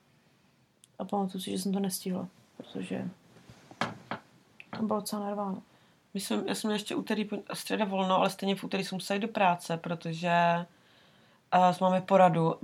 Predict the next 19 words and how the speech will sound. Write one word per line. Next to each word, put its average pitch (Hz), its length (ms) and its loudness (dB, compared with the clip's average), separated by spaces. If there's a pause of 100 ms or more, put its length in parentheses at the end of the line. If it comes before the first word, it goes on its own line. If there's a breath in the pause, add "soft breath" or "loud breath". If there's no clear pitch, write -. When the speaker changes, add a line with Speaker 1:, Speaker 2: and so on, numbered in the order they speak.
Speaker 2:
že 180 160 0
začíná 175 540 2
prvního 196 960 0 (460 loud breath)
října, 175 440 0
začíná 175 320 0
tady 190 160 -2
festival 185 640 4
Wellington 180 480 4
on 180 160 4
a 165 40 -2
Plate, - 560 0
což - 340 -8
je 170 60 0
prostě 165 560 -4 (300 loud breath)
taky - 160 -6
gurmánský 165 760 2
tady, 160 600 0 (320 loud breath)
kdy 165 120 -4
každá 160 540 6